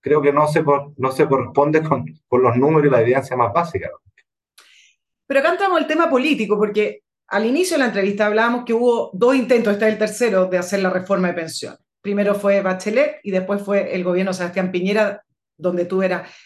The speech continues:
Speaker 2: el ministro de Hacienda. Entonces ahí uno se pregunta, bueno, a-, e-, entendiendo, me imagino, el Congreso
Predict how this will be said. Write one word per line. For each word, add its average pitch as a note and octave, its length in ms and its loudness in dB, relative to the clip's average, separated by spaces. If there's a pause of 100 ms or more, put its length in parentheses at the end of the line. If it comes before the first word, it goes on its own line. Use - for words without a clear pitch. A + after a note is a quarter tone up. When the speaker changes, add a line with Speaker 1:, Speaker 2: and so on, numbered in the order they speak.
(120)
Speaker 2:
el F3+ 80 -8
ministro F#3 320 2
de - 20 2
Hacienda. F3 420 -6 (720)
Entonces C4 320 -2
ahí C#4 120 2
uno C#4 140 2
se A#3 100 -2
pregunta, B3+ 260 0
bueno, G#3+ 400 -2 (540)
a-, - 120 -8 (440)
e-, G#3 200 -2
entendiendo, C4 680 0
me C4 120 0
imagino, A#3+ 520 -2
el G#3 100 -2
Congreso A3 760 -2